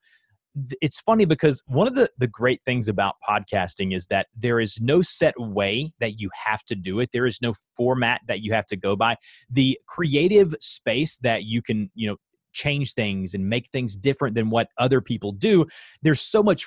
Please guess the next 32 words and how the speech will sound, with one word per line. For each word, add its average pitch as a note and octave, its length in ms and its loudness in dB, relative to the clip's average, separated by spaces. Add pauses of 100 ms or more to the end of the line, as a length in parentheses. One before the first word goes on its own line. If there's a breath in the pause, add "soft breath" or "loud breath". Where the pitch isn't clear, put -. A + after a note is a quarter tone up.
freedom E3 420 4
there. E2+ 220 -6 (240)
And, B2+ 160 0
and D3 140 4
I B2 80 0
think G#3 260 2
that C#3+ 180 2
word C#3 220 4
freedom C3+ 480 4
is, G#2+ 360 0
is G#2 220 -4
really, C#3+ 540 4
uh, G2+ 220 -6
corresponds C3 560 0
with A2+ 80 -4
podcasting, C3 600 0
because B2+ 320 2 (760 loud breath)
one D3+ 260 4
of B3+ 80 4
my C#3+ 140 2
shows A#2+ 480 0
is C3 120 2
a B2 60 0
thirty-minute E3 680 2
interview-based A#2+ 680 0
show, - 180 -6 (260)
anywhere D3+ 360 4
from B2 180 -6
twenty-eight F#3 440 0
to D3 60 -2
thirty-five C#3+ 480 0
minutes. C#3+ 360 0